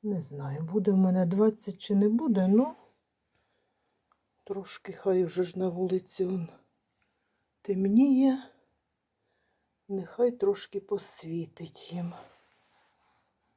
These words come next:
А перець у мене сорт Леся і Маріша.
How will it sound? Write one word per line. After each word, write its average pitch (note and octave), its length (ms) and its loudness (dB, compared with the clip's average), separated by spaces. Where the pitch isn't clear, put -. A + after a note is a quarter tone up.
А F3+ 100 -4
перець G#3+ 560 2
у G3+ 60 2
мене F#3 640 4
сорт - 680 -8
Леся G#3 680 2
і C4 300 8
Маріша. F#3+ 840 4